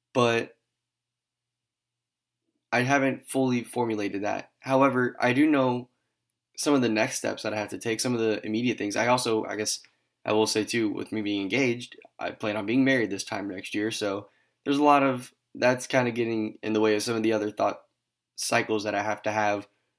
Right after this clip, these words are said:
on my professional side, because there is some things in my personal life that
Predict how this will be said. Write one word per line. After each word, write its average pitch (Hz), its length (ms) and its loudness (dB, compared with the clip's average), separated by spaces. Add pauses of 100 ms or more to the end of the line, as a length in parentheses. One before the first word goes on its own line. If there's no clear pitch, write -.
on 104 500 0
my 110 140 -2
professional 104 480 -4
side, 107 440 -4
because 107 320 -4
there 123 120 0
is 123 120 0
some 117 160 -6
things 110 260 -4
in 110 80 -4
my 104 100 -4
personal 113 360 -6
life 98 220 -4
that 98 320 -8